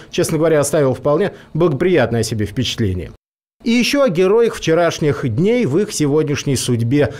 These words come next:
В том же сто тридцать втором «Указе президента» идет речь о еще одном хорошо известном в недавнем прошлом всем рязанцам человеке. Заместителем директора Федеральной службы исполнения наказаний России назначен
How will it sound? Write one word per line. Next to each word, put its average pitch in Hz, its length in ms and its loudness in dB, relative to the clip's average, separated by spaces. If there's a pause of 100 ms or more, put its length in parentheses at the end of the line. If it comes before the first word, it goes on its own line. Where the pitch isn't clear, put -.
В - 100 -14
том 254 220 0
же 190 100 0
сто 208 220 0
тридцать 180 340 -4
втором 139 400 0
«Указе 120 440 0
президента» 208 640 0
идет 226 240 0
речь 226 280 -2 (220)
о 240 80 0
еще 233 280 2
одном 120 300 0
хорошо 147 400 -2
известном 170 540 0 (100)
в 120 100 -2
недавнем 113 500 0
прошлом 202 440 0 (120)
всем 123 260 0
рязанцам 165 500 -2
человеке. 139 680 0 (300)
Заместителем 233 720 0
директора 233 520 0
Федеральной 220 520 0
службы 208 320 -2
исполнения 170 480 2
наказаний 156 540 0
России 151 420 0
назначен 143 560 0